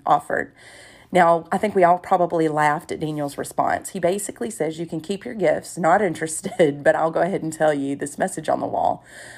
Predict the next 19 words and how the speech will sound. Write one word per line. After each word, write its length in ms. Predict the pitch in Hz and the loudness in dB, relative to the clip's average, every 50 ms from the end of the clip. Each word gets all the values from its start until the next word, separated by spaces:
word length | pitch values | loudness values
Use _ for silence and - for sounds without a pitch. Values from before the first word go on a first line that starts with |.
| - | -2
But 140 | - 226 208 | 0 2 2
before 360 | 208 202 - - 254 269 285 | 2 0 -2 -2 -2 -2 -2
he 140 | 311 302 285 | -2 -2 -4
interprets 640 | 247 214 175 - - 202 202 196 - 151 - - - | -4 -4 -4 -4 -6 -6 -6 -6 -8 -12 -10 -8 -6
it, 280 | - 87 - - - - | -6 -6 -6 -10 -14 -14
he 100 | - 190 | -14 -10
gives 300 | - 127 123 208 185 165 | -6 -6 -6 -6 -2 0
Belshi 440 | 185 180 185 185 - 170 160 151 | 2 2 2 2 -2 -2 -2 -2
a 40 | 147 | -2
recap 640 | 151 156 160 175 202 220 220 - 185 - - - - | -4 -4 -4 -4 -4 -6 -8 -8 -6 -4 -4 -4 -4
of 120 | - - | -4 -6
his 140 | 160 165 - | -6 -8 -10
granddad's 560 | - - - - 170 185 185 208 220 240 240 | -10 -8 -8 -6 -4 -4 -2 0 0 0 0
kingdom 640 | - - - - 170 160 151 143 - - - 170 165 - - - - - | -2 -10 -10 -8 -6 -6 -4 -2 -2 -4 -4 -6 -10 -16 -20 -20 -10 -6
with 140 | - - - | -6 -4 -4
the 80 | - | -2
message 340 | 170 170 170 - - 202 185 | -2 -2 -2 -2 -4 -6 -6
of 140 | 180 185 - | -8 -6 -6
repentance, 720 | - - - - 220 226 208 - - - - - - - | -8 -10 -8 -8 -8 -8 -6 -6 -6 -6 -6 -6 -10 -12